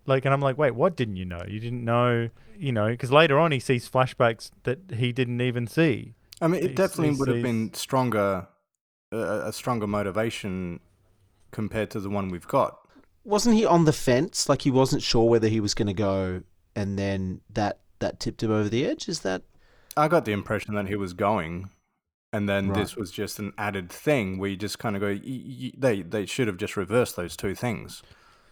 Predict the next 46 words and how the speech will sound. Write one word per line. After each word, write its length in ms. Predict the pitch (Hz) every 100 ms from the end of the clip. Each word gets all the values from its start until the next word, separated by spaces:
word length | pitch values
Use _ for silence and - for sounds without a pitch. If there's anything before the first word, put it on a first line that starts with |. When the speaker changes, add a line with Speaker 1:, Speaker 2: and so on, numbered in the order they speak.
| _ _ -
Speaker 2:
Like, 260 | 110 101 127
it 120 | 117
should 180 | 147 120
have 160 | 104
been 260 | 117 113 104
Speaker 1:
Yes. 240 | 98 92 98
Speaker 2:
he's 300 | 101 104 92
been 580 | 104 101 98 95 90 170 180
looking 460 | 123 113 - 110 101
for 160 | 110
an 100 | 101
opportunity 720 | 101 - 98 - 110 98 95
to 160 | 90 107
avenge 300 | 92 107 95
his 180 | 98 92
sister's 360 | 101 - 87
death, 440 | - 123 92 - - _ _ _ _ -
and 100 | 101
then 180 | 101 98
this 220 | 95 -
agent 440 | 104 95 95 -
comes 260 | 120 113 -
to 100 | 107
him 140 | 95
and 100 | 92
says, 220 | - 95
"Hey, 220 | - 110 104
we've 100 | 95
gotta 180 | 110
do 160 | 95 98
this," 300 | 95 110 -
and 80 | 95
then 140 | 92
he 80 | 90
jumps 320 | 87 135 -
on 100 | 78
it. 100 | 69 - - _ _
Speaker 1:
What, 460 | 208 135 135 175 175
in 120 | 151
storytelling 520 | - 170 165 165 139
terms, 300 | 139 117 98
what 160 | 120 135
this 260 | 117 - -
is, 360 | 156 104 95 101
is 300 | 95 110 101 -
the 240 | 151 110